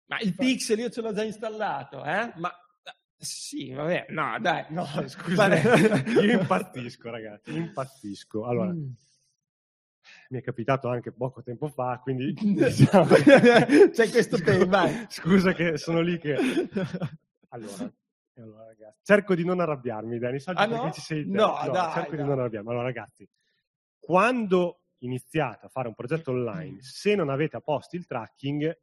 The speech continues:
Speaker 2: è un grossissimo problema. Ok? Perché, Dennis dice,
Speaker 1: Spendi-
Speaker 2: se, se volete correre in Formula uno
Speaker 1: Sì.
Speaker 2: e non avete
Speaker 1: Mm.
Speaker 2: la telemetria, non avete i dati di quello che sta succedendo, non andate neanche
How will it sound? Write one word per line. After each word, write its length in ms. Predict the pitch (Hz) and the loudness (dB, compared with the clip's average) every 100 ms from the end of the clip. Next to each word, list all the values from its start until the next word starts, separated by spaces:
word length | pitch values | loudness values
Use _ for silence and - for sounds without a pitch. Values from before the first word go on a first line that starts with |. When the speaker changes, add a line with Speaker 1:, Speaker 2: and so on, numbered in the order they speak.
| _ _ | _ _
Speaker 2:
è 240 | 170 143 - _ | -12 -12 -14 _
un 160 | 160 | -8
grossissimo 680 | 151 160 139 - 110 - 113 | -4 -6 -6 -12 -16 -14 -14
problema. 560 | 110 107 98 95 98 101 _ _ _ _ _ | -12 -14 -14 -16 -16 -18 _ _ _ _ _
Ok? 320 | 113 110 101 | -14 -12 -6
Perché, 600 | - 202 202 120 95 _ _ _ _ _ | -2 -2 -4 -10 -10 _ _ _ _ _
Dennis 360 | 107 120 113 | -12 -10 -10
dice, 400 | - 101 - 90 _ _ _ | -14 -16 -16 -20 _ _ _
Speaker 1:
Spendi- 280 | _ 151 135 | _ -6 0
Speaker 2:
se, 460 | 214 233 - _ _ _ _ _ | 0 0 -6 _ _ _ _ _
se 220 | _ 180 | _ -4
volete 380 | 190 151 170 147 | -2 -2 -4 -4
correre 340 | 165 180 151 | -2 0 0
in 80 | 135 | -2
Formula 380 | 135 123 127 120 | -4 -4 -2 -2
uno 540 | 107 104 113 139 - _ _ _ _ _ | -4 -4 -4 -6 -10 _ _ _ _ _
Speaker 1:
Sì. 260 | _ - 135 | _ -16 -12
Speaker 2:
e 200 | 165 180 | -2 2
non 120 | 196 143 | 2 0
avete 600 | 131 147 165 - 143 127 | -2 -2 -2 0 0 -2
Speaker 1:
Mm. 240 | 127 139 | -10 -16
Speaker 2:
la 140 | 117 | -16
telemetria, 640 | 120 120 117 117 127 120 107 | -12 -10 -10 -10 -8 -6 -6
non 140 | 110 | -6
avete 300 | 123 127 135 | -4 -4 -6
i 60 | 117 | -8
dati 400 | 123 120 107 - | -6 -8 -10 -12
di 100 | 101 | -10
quello 220 | 113 131 | -4 -4
che 120 | 117 | -4
sta 120 | 101 131 | -8 -10
succedendo, 680 | - 190 151 113 117 147 _ | -8 -8 -4 -4 -6 -10 _
non 420 | 151 175 202 202 | -2 2 2 2
andate 500 | 185 175 156 143 165 | -2 0 0 0 -2
neanche 720 | 147 131 120 113 127 127 120 | -2 -2 -6 -8 -6 -6 -8